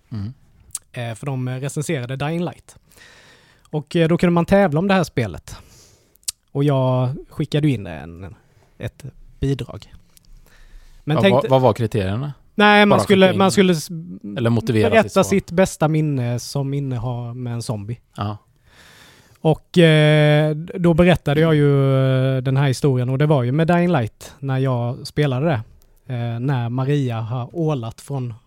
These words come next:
Speaker 2: vårat sovrum
Speaker 1: <laughs>
Speaker 2: när jag sitter i mörkret och hon ligger ner vid mina fötter när jag sitter och spelar detta.
Speaker 1: Ja.
Speaker 2: Och jag blir ju så jävla rädd.
Speaker 1: Ja.
Speaker 2: Men jag skickade in, tänkte inte mer på det och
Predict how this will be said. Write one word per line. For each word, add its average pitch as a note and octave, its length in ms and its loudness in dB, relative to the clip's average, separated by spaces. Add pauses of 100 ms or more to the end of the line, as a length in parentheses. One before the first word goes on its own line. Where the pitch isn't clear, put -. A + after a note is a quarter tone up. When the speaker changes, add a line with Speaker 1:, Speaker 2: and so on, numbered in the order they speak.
(300)
Speaker 2:
vårat C#3+ 320 -4
sovrum D3 640 0 (140)
Speaker 1:
<laughs> C#3 160 -2
Speaker 2:
när D#3 120 -2
jag D3+ 120 0
sitter D#3 240 -4
i C#3 60 -2
mörkret C3 400 -6
och D3+ 80 -2
hon D#3 100 0
ligger C#3+ 220 -2
ner C#3 160 -4
vid C#3 140 -4
mina C#3 220 0
fötter - 360 -6
när D3 80 -4
jag C#3 120 -2
sitter C#3+ 240 -2
och B2+ 40 -6
spelar B2 320 -4
detta. D3+ 240 -4 (340)
Speaker 1:
Ja. B2 320 -8 (100)
Speaker 2:
Och D3+ 100 -2
jag D3 100 2
blir D#3+ 100 6
ju C#3 80 4
så D3+ 320 2
jävla C#3+ 840 2
rädd. B2+ 340 -2
Speaker 1:
Ja. G#2 260 -4 (720)
Speaker 2:
Men A3 220 6
jag A#3+ 160 6
skickade B3 300 6
in, G#3 160 4
tänkte G3+ 260 2
inte F#3+ 120 -4
mer F3+ 120 2
på - 100 -2
det F3+ 300 4 (140)
och E3+ 360 2